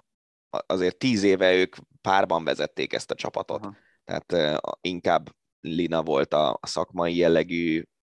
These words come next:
Speaker 1: sportszakmai jellegű dolgok, ö, intézője, Bánhidi Ákos meg csapatmenedzserként volt ott, de hát, ö,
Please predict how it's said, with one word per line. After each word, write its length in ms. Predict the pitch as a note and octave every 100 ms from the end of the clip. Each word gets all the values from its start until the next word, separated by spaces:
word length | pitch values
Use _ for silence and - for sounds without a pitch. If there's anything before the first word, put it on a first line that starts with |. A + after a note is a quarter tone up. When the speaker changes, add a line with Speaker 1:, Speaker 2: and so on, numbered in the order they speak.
| _
Speaker 1:
sportszakmai 680 | - - F#2+ - F#2 F#2+ F2+
jellegű 300 | E2+ E2+ E2+
dolgok, 440 | E2+ E2 E2+ - - G1+
ö, 160 | G#1 -
intézője, 1080 | D2+ E2 E2 E2 E2 D#2+ E2 D#2 D2 A1+ - _ _ _
Bánhidi 400 | F2 D#2+ E2+ D2+
Ákos 240 | D2+ D2
meg 120 | - -
csapatmenedzserként 1160 | - - - C2+ B1 - B1 A1+ - A1+ - - _ _ _ _
volt 440 | - E2 B1 -
ott, 240 | E2 G#2 _
de 120 | F#2
hát, 260 | G2 F#2+ G#2
ö, 340 | G2+ F#2+ F#2